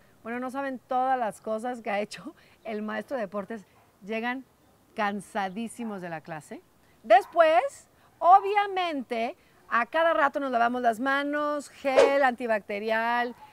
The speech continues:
cloro, todo lo que podamos, siempre hay que cuidarnos en eso,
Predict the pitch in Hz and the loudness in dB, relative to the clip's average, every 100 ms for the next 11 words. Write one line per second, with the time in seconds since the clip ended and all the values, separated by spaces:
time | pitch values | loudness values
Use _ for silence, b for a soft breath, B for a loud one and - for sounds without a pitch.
0 | B - 262 262 269 262 - 285 285 269 | B -2 2 4 2 0 0 2 2 0
1 | 214 196 202 233 254 247 226 208 196 190 | -4 -4 -2 -2 -6 -10 -10 -12 -8 -6
2 | 196 175 170 170 175 | -6 -10 -12 -12 -8